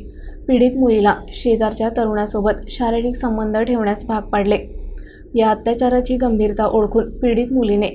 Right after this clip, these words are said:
खदान पोलीस ठाण्यात तक्रार दाखल केली. तक्रार दाखल झाल्यावर पोलिसांनी तात्काळ तपास सुरू केला आणि पीडितेचे वैद्यकीय तपासणी केली असता वैद्यकीय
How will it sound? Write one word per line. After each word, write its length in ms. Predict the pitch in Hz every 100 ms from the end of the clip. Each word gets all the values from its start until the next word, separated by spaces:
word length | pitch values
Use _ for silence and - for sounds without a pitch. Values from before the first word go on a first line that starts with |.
| -
खदान 320 | 233 214 240
पोलीस 360 | 247 214 208 226
ठाण्यात 200 | 208 208
तक्रार 260 | 220 208 208
दाखल 360 | 226 214 208 202
केली. 260 | 214 196 - - - - - - -
तक्रार 300 | 247 247 247
दाखल 360 | 254 233 220 220
झाल्यावर 420 | 214 214 214 214
पोलिसांनी 640 | - 240 240 247 247 247
तात्काळ 420 | 247 220 - 214 208
तपास 260 | 214 208 208
सुरू 240 | 226 104
केला 200 | 202 214 - - - - - -
आणि 220 | 226 214
पीडितेचे 600 | 214 220 214 220 214 226 214
वैद्यकीय 500 | 240 226 233 247 262 262
तपासणी 440 | 240 214 208 214
केली 220 | 226 220 208
असता 260 | 202 226 - - - - - 233
वैद्यकीय 480 | 226 214 247 262